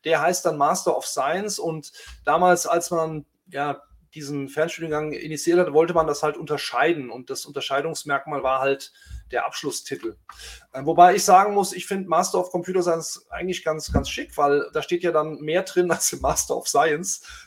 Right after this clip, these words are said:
Ja, da hat man ja irgendwie diesen Informatikbezug noch ein bisschen, äh, stärker.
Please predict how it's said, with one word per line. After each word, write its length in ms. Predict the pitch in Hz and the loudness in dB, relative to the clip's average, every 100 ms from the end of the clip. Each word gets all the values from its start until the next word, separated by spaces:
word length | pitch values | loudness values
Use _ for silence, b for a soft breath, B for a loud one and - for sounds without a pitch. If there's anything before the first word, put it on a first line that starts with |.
| _ - | _ -6
Ja, 160 | 131 | -4
da 100 | 139 | -2
hat 140 | 143 - | -4 -4
man 160 | 143 | -4
ja 300 | 143 139 139 - | 0 0 0 -8
irgendwie 260 | 160 147 139 | -14 -12 -12
diesen 160 | 135 | -10
Informatikbezug 800 | - 135 156 185 - - 143 - | -8 -2 -2 -2 -8 -8 -10 -12
noch 120 | 131 | -16
ein 60 | 131 | -14
bisschen, 360 | - - 131 123 | -12 -10 -12 -16
äh, 100 | 123 | -14
stärker. 520 | - 120 127 151 | -6 -4 -2 -4